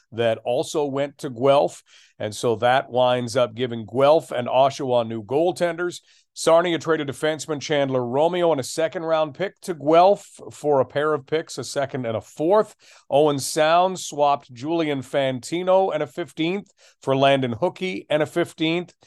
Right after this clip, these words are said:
with Sault Ste. Marie. And the Knights made two deals. So the Knights have traded Ben Bujold to Hamilton in exchange for a third round pick and a fifth round pick.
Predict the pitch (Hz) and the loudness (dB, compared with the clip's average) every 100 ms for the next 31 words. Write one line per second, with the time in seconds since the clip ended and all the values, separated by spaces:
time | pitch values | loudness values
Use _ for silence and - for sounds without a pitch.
0 | _ _ - 120 127 - 147 143 139 123 | _ _ -6 -4 -2 -4 -4 0 0 2
1 | 131 147 185 190 _ _ _ 131 147 160 | 2 2 0 -4 _ _ _ 0 2 2
2 | 170 196 262 - 208 151 127 147 131 131 | 0 0 -2 -6 -6 -6 -4 -6 -4 -4
3 | 101 - - - _ _ - 131 123 135 | -6 -10 -20 -20 _ _ -8 -4 2 4
4 | 196 - 190 - 175 156 139 110 180 226 | 4 0 -8 0 0 0 -6 -4 -4 -4
5 | 226 170 156 151 135 143 139 117 175 180 | -10 -8 -4 -2 -2 -4 -8 -8 -6 -6
6 | 151 - 120 123 _ _ _ 117 151 185 | -6 -8 -12 -12 _ _ _ -4 -2 -2
7 | - 170 156 160 156 147 123 - 165 196 | -6 -4 -4 -4 -8 -6 -6 -4 -2 -2
8 | 196 185 180 170 175 170 - 131 120 _ | -2 -2 -2 -2 -2 -4 -12 -10 -10 _
9 | 180 185 - 151 131 117 104 117 110 | -6 -6 -6 -2 -2 -2 -6 -10 -10